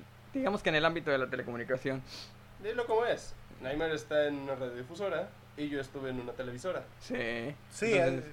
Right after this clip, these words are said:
Speaker 3: a-, así es. Sin embargo, como quiera, el hating siempre va a haber.
Speaker 2: Sí.
Speaker 3: Eso es de, de jalón. Así que déjenos sus comentarios, eh, en dado caso, quién les gustó más, o sea, en audio,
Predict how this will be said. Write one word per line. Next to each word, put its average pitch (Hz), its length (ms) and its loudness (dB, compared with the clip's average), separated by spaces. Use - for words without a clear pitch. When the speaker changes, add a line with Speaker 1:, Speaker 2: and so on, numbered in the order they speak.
Speaker 3:
a-, - 20 -6
así 156 160 -2
es. 170 140 2
Sin 170 120 -4
embargo, 196 540 6
como 185 180 4
quiera, 175 320 8
el 170 180 -2
hating 247 360 2
siempre 202 280 4
va 196 80 10
a - 20 6
haber. 123 140 -2
Speaker 2:
Sí. - 160 -4
Speaker 3:
Eso 170 240 0
es 196 60 0
de, 180 280 0
de 156 120 0
jalón. 196 380 4
Así 160 220 -2
que 160 200 0
déjenos 180 360 0
sus - 120 -10
comentarios, 165 480 2
eh, 156 300 6
en 143 100 0
dado 156 180 6
caso, 156 380 2
quién 156 200 0
les 143 200 0
gustó 127 260 -4
más, 180 540 0
o 156 40 -6
sea, 143 220 2
en 131 400 -4
audio, 180 680 4